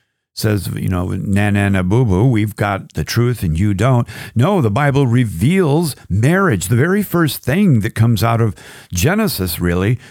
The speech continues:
after the creation is husband and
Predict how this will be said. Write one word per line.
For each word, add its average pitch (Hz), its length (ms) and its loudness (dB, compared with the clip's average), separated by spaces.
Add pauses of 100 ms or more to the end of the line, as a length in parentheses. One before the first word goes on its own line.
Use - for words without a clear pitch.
(440)
after 135 280 0
the 123 120 0
creation 123 760 0
is 131 440 0 (140)
husband 104 640 -2
and 85 320 -2